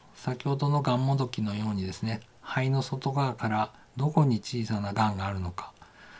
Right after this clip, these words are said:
これは大腸がんや胃がん、食道がんと違って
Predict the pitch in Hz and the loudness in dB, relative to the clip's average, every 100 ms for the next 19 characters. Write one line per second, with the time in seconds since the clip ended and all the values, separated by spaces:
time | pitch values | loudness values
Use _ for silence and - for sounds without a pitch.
0 | - - 127 127 127 123 - - 123 117 | -16 -6 -2 2 2 0 -4 -10 -4 -2
1 | 117 - 117 107 101 98 113 139 139 - | -4 -2 -4 -2 -4 -4 -4 -4 -4 -6
2 | 131 123 113 95 - - - 117 113 135 | -4 0 -2 -2 -10 -16 -10 -6 -2 2
3 | 143 131 107 98 95 - 110 104 - 120 | 4 4 0 -2 -6 -6 -6 -6 -4 -2
4 | 117 | -2